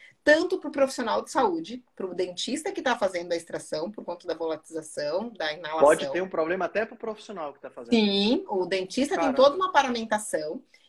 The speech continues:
Speaker 1: e o paciente também. E eu vou falar pra vocês, santo de casa é triste, né? É, eu tinha vários, eu tive bulimia quando eu era adolescente, por conta da questão do peso, depois podemos fazer outra live.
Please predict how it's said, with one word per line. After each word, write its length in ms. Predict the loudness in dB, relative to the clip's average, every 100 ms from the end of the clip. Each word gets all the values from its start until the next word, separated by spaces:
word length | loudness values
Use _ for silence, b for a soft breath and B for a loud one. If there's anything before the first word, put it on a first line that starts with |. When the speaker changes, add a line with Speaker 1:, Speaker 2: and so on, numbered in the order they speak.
| b -2
Speaker 1:
e 160 | 2
o 80 | 4
paciente 640 | 4 4 4 -4 -4 -6
também. 500 | -4 -2 -2 -4 -6 _ _ -6
E 100 | 0
eu 60 | 2
vou 100 | 2
falar 240 | 4 6
pra 140 | 6 2
vocês, 400 | -4 -4 -4 -4
santo 260 | -6 -6
de 80 | -8
casa 280 | -4 -2 -2
é 20 |
triste, 420 | -4 -8 -12 -12 -8
né? 180 | -8 -8 _ _ _ _ _ -18 B B B B B _ -20 _ -20 -18 4
É, 540 | 10 10 10 8 4 2
eu 180 | 0 0
tinha 320 | -4 -6 -4
vários, 360 | -2 -2 -2
eu 60 | -6
tive 220 | -10 -12
bulimia 600 | -8 -6 -6 -2 0 0
quando 200 | -2 -4
eu 60 | -4
era 140 | -4
adolescente, 640 | -4 -6 -6 -6 -8 -8 -12
por 140 | -20
conta 200 | -20 -20
da 80 | -18
questão 300 | -18 -18 -14
do 80 | -14
peso, 400 | -6 -4 -4 -6
depois 380 | -12 -12 -16 -16
podemos 360 | -20 -18 -18
fazer 280 | -16 -14 -10
outra 280 | -10 -6 -6
live. 340 | -4 -4 -4